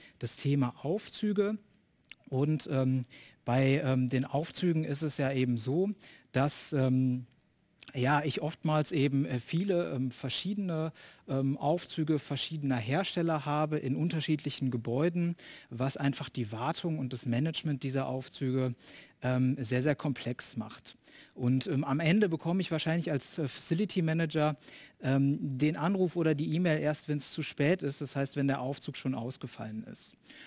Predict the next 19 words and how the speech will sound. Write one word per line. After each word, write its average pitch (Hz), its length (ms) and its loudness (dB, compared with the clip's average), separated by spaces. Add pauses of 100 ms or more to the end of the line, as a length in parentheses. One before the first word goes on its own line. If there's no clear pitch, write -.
(280)
Und, 135 420 2
ähm, 139 220 4
genau 139 300 4
dafür 160 440 2
haben 160 260 2
wir 151 120 4
eben 151 380 2
mit 131 160 4
unserem, 123 560 2
ähm, 113 800 -4
Partner 196 440 0
tüv 131 240 -4
Süd 196 300 0
als 131 180 0
Auf-, 156 340 -6
Aufzugsexperten 147 1120 -2
eine 131 220 2
Lösung 165 360 -2
entwickelt, 156 600 -2